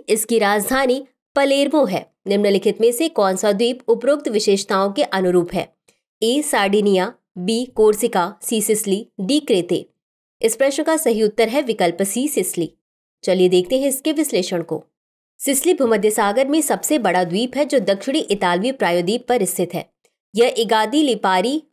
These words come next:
पेलागी और पेंटेलेरिया द्वीपों के साथ इटली के एक स्वायत्त क्षेत्र का हिस्सा है।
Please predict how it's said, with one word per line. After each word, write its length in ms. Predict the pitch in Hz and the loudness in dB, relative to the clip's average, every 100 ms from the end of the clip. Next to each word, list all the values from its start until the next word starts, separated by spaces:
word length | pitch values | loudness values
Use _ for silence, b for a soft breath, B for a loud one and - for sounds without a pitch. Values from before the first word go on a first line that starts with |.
| - | 0
पेलागी 520 | 214 202 180 190 269 | 2 4 2 0 -2
और 360 | - 196 190 208 - - | 0 2 0 0 -6 -2
पेंटेलेरिया 720 | 233 226 302 269 196 202 262 | 0 0 0 2 2 2 0
द्वीपों 320 | 214 190 208 | 0 0 0
के 180 | 196 196 | 0 -2
साथ 400 | 196 202 254 - | 0 -2 -2 -2
इटली 260 | 208 240 277 | -2 -2 -2
के 140 | 311 | 0
एक 240 | - 190 | 0 -4
स्वायत्त 340 | - 208 175 180 | -2 -2 0 -2
क्षेत्र 380 | 190 226 240 240 | -2 -2 0 0
का 140 | 185 | 0
हिस्सा 340 | 185 175 - 254 | -2 -4 -4 -4
है। 200 | 214 | -4